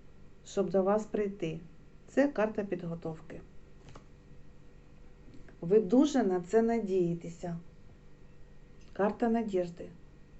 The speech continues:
Дивитеся в небо і надіятися. Багато жіночок молиться. Оце таке випав розклад. А тепер ще підскажемо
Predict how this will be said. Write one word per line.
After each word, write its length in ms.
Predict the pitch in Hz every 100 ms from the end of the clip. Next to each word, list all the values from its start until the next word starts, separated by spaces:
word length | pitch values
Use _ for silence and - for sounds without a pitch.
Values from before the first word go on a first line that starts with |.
| - - - - - - - - - -
Дивитеся 640 | 175 254 339 240 220 214
в 60 |
небо 380 | 196 185 170 165 -
і 100 | 214
надіятися. 920 | 240 240 190 185 175 170 170 - 165 - - - - - - - -
Багато 400 | 196 196 254 233
жіночок 600 | 202 185 185 269 269 -
молиться. 720 | 170 175 175 165 170 - 165 165 - - - - - - - - - - - - - -
Оце 200 | 185 -
таке 360 | 294 269 - 254
випав 520 | 202 240 226 220 202 -
розклад. 540 | - 220 220 - 160 - - -
А 80 | 165
тепер 340 | - 180 220
ще 200 | 202 226
підскажемо 640 | 220 202 - 202 196 196